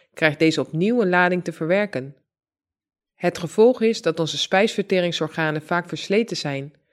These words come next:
terwijl zij nog tot goed functioneren in staat zouden moeten zijn. De oorzaak van lichamelijke en geestelijke zwakte. Wij als volk, met alle gezondheidshervorming die wij belijden,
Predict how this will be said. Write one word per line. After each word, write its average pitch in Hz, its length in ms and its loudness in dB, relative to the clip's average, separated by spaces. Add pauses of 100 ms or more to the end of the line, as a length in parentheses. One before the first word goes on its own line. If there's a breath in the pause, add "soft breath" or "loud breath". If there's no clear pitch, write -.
(380)
terwijl 160 280 2
zij 170 340 2
nog 170 240 -2
tot 156 180 -4
goed 226 260 -2
functioneren 143 600 -4
in 151 80 -4
staat 190 340 0
zouden 175 260 2
moeten 147 220 -4
zijn. 135 360 -6 (2000)
De - 180 -2
oorzaak 226 560 2
van 139 200 -4
lichamelijke 196 720 -2
en 139 80 -6
geestelijke 170 560 -2
zwakte. 143 460 -4 (960 soft breath)
Wij 175 320 6
als - 180 0
volk, 185 480 -2
met 156 240 -2
alle 226 200 4
gezondheidshervorming 185 1120 -2
die 170 100 0
wij 143 140 2
belijden, 143 600 -2